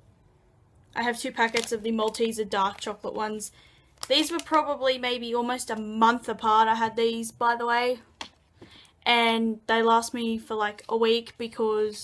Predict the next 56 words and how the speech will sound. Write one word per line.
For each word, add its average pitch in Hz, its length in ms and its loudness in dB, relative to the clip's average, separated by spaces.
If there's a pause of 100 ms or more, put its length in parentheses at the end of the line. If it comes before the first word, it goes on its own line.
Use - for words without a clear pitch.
they're 208 140 -10
dark, 214 340 0
even 220 240 -4
though 214 100 -6
they're 208 120 -8
dark 233 280 0
chocolate, 226 360 -8
they 208 80 -10
still 214 220 -6
contain 208 380 -12
milk. 233 260 -4
So 208 280 -6 (400)
two 339 160 0
or 349 80 0
three 294 240 0
is 277 100 -4
enough 247 280 2
for 240 100 -6
me 226 220 0
at 220 60 -10
a 214 40 -6
time, 220 480 -2
but 233 220 -6
I 226 220 -4
have 247 260 -10
two 302 120 -10
packets 277 400 -6
of 240 120 -12
dark 240 260 -2
chocolate 240 360 -10
ones. 254 360 -6 (560)
Obviously, 320 480 0
as 294 140 6
I 262 140 4
bought 254 260 2
two 262 240 -4
packets, - 800 -6 (840)
I 214 160 4
like 214 360 2
them, 302 300 2 (200)
and 226 260 -4
I 240 120 2
like 254 220 8
the 311 100 -4
normal 277 280 -2
ones 247 240 -4
too, 226 160 -2
but 220 160 -4
to 240 100 -8
me 226 140 -4
the 220 80 -10
dark 208 240 -4
chocolate - 260 -16
ones 214 200 -10
are - 20 -10
better. 208 240 -4